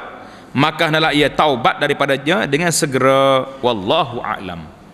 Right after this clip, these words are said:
Jadi, kalau kita rasa kita ni riya, kita taubat cepat-cepat. "Astaghfirullah, astaghfirullah." Ha, itulah dia. Tamatlah perbincangan kita, sepuluh perkara penyakit-penyakit batin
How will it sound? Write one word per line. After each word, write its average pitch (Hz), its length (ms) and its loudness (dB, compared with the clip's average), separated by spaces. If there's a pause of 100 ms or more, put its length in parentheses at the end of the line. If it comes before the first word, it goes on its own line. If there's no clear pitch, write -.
(180)
Jadi, 131 160 0
kalau 151 160 2
kita 151 160 0
rasa 147 240 0
kita 139 160 0
ni 139 160 2
riya, 165 320 2 (240)
kita 151 160 0
taubat 143 320 0
cepat-cepat. - 480 -8
"Astaghfirullah, 113 720 0
astaghfirullah." 104 580 -4 (840)
Ha, 73 60 -12 (580)
itulah 113 320 2
dia. 151 240 4 (560)
Tamatlah 151 480 2
perbincangan 123 480 0
kita, 135 240 -2
sepuluh 233 720 2
perkara 160 480 0 (480)
penyakit-penyakit 165 880 0 (540)
batin 131 800 2